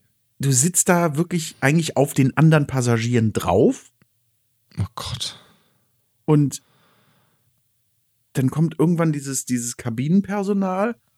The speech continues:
Speaker 1: und sagt immer nur, "Süß oder salzig? Süß oder salzig?" Wo-, worauf man natürlich dann immer erstmal instinktiv antworten möchte: das geht sie gar nichts an, aber das, äh, darum geht's gar nicht.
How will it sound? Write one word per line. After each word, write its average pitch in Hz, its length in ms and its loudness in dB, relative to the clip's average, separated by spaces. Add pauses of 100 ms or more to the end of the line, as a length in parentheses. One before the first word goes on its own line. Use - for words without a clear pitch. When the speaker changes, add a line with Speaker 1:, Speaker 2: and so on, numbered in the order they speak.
(200)
Speaker 1:
und 131 100 -4
sagt 147 240 -2
immer 147 140 -2
nur, 135 200 0 (220)
"Süß 208 420 0
oder 262 220 -4
salzig? - 1080 -2 (360)
Süß 202 480 4
oder - 180 2
salzig?" - 1040 -4
Wo-, - 140 -2
worauf 104 420 -2
man 117 120 4
natürlich 104 280 0
dann - 180 0
immer 98 200 0
erstmal 104 260 0
instinktiv 92 480 -2
antworten 95 360 0
möchte: 95 340 2 (460)
das 90 160 0
geht 87 160 -2
sie 90 140 -2
gar 117 240 4
nichts 92 280 2
an, 127 320 4 (120)
aber 117 220 6
das, 117 360 2
äh, 71 360 -4
darum 113 300 4
geht's 143 200 4
gar - 140 -8
nicht. - 180 -12